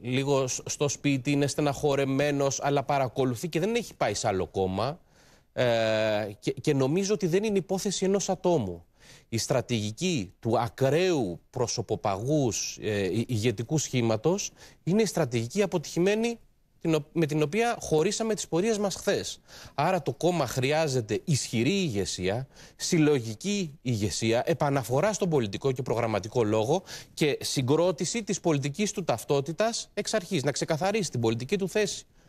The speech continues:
την πολιτική του ταυτότητα, την, ε, πολιτική του φυσιογνωμία, να κάνει αντιπολίτευση στα,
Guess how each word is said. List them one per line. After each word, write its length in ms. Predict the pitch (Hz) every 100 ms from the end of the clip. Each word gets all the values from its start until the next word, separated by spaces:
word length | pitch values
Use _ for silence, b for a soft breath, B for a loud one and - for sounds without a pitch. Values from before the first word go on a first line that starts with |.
| b b
την 120 | - 147
πολιτική 360 | 147 143 160
του 60 | 185
ταυτότητα, 640 | 190 156 220 - 85 82 _ _ _ _ _ _ _ _ -
την, 280 | 143 135
ε, 160 | 131 127
πολιτική 400 | 147 147 139 190
του 80 | 185
φυσιογνωμία, 640 | - - 202 196 214 233
να 100 | 165
κάνει 200 | 170 180
αντιπολίτευση 520 | 175 165 190 196 -
στα, 240 | - 196